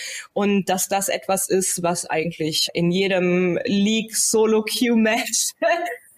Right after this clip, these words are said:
in, im Textchat Standard ist, ne? Das ist auch einer der Gründe, weswegen ich eben bei diesen Multiplayer-Spielen,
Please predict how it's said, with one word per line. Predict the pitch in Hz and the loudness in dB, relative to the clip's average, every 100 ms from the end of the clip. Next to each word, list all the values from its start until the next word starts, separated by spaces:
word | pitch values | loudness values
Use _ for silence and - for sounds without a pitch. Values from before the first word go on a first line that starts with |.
| 240 | -6
in, | - 240 233 233 226 226 | 0 2 2 2 2 2
im | 226 226 | 0 0
Textchat | 240 226 - - 226 202 - | 0 0 -2 0 0 0 -2
Standard | - 262 262 151 - | 0 2 2 0 -2
ist, | 147 143 - | -4 -4 -2
ne? | 160 202 240 - | 0 2 0 -2
Das | 190 226 | -4 -2
ist | 233 | -2
auch | 208 | -2
einer | 208 220 | -2 0
der | 208 185 | 0 0
Gründe, | 202 220 | 0 0
weswegen | 196 - 196 208 | 0 0 0 0
ich | - | -2
eben | - 202 | -2 0
bei | 180 175 | 2 0
diesen | 175 175 | -4 -8
Multiplayer-Spielen, | 185 220 202 196 190 - 196 190 196 | -6 -6 -2 0 0 -2 0 0 -2